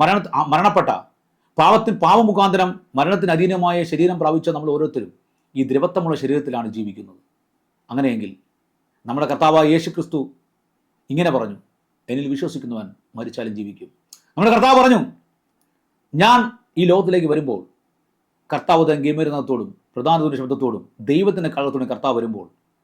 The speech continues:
മരിച്ചവർ മുമ്പേ ഉയർത്തി നിൽക്കുകയും ജീവനോടെ ശേഷിക്കുന്ന നാം രൂപാന്തരപ്പെട്ട് ആകാശമേഖലയിൽ എടുക്കപ്പെടുകയും ചെയ്യും. അതെ, ഉണ്ണികൃഷ്ണനും ഈ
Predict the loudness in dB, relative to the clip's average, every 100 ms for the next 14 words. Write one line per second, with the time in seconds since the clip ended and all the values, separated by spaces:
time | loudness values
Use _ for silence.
0 | _ _ _ -8 -6 -4 -2 -2 -2 -2
1 | -2 0 -2 -2 -4 -4 -4 -8 -10 _
2 | _ _ _ 2 6 8 8 6 6 4
3 | 2 2 4 4 0 _ _ -2 2 2
4 | 0 -2 -4 -8 -12 _ _ -10 -8 -4
5 | -6 -6 -4 -4 -4 -8 -12 -16 -12 -10
6 | -10 -10 -12 -14 -20 -20 _ _ _ _
7 | _ -6 -4 -4 -8 _ _ _ -4 -2
8 | -2 -4 -6 -6 -12 _ _ _ _ _
9 | 0